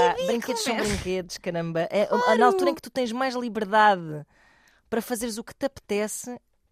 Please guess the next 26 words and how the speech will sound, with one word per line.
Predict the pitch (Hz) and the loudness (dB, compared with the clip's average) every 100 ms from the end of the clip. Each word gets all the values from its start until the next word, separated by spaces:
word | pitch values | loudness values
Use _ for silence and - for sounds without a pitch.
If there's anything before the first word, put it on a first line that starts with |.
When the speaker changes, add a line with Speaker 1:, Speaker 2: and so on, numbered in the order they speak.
| - | -4
Speaker 2:
então | 220 - 254 | -2 -2 -6
tem | - 233 | -2 -4
realidade, | 214 208 196 196 190 | -2 0 2 2 0
já | 220 | -4
te | |
estás | - - 190 170 175 | -4 2 2 2 -2
a, | - _ - | -8 _ -10
a, | - - - - - | -10 -6 -8 -8 -12
a | |
constranger | 180 226 - 226 190 226 247 - _ _ _ _ _ - | -8 -6 -2 -2 0 -2 -2 -6 _ _ _ _ _ -18
Speaker 1:
Claro. | 202 196 | -10 -6
Speaker 2:
para, | 190 170 - - - | -2 -2 -4 -12 -14
porque | - 240 | -8 -2
não | 254 262 | 0 4
deves, | 247 262 233 196 185 - | 4 4 2 -4 -12 -12
porque | 202 214 | -10 -6
não | 220 | -6
podes, | - 240 226 190 - | 2 4 4 0 -12
porque | 190 - | -12 -8
não. | 196 196 190 185 180 - | -4 -4 -4 -6 -10 -16
Ah | - | -18
pá, | 208 240 208 165 _ | -12 -8 -8 -10 _
caramba, | 226 233 220 190 _ _ _ | -10 -8 -4 -6 _ _ _
estão-te | - 190 - | -16 -10 -10
a | |
tolher, | - 233 233 | -8 -4 -6